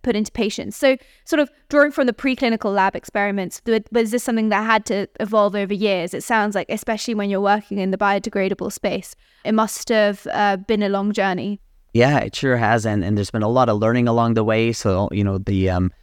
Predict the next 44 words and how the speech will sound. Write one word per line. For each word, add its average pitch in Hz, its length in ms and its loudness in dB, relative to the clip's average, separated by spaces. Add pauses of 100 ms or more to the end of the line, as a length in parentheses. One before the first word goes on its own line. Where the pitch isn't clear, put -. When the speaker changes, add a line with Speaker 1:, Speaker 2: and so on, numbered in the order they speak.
(120)
Speaker 2:
the 104 100 0
development 110 460 2
and 85 100 -6
prototype 117 540 0
piece 120 280 0
is 101 120 -2
only 101 260 2
one 104 260 2
piece 117 280 0
of 98 100 -2
starting 101 520 0
a, 85 280 -6
a 85 100 -6
business 104 540 0
and 95 100 2
trying 104 200 0
to 104 120 -2
commercialize 104 680 0
a 107 80 0
device, 101 560 0 (400)
you 113 60 -2
know, 107 100 2
I - 20 2
was 98 140 -2
fortunate 113 380 2
enough, - 360 -4
uh, 98 240 -2
enough 104 360 0
to 107 180 0
be 98 140 2
working 110 300 0
with 101 140 0
a 92 60 -4
partner. 107 380 2
His 104 160 -2
name 101 160 0
is 98 100 -4
John 101 300 0
Wong. 117 340 0
And, 95 180 -2 (340)
and 104 260 -4
while 107 200 4
I 107 140 6
brought 101 420 2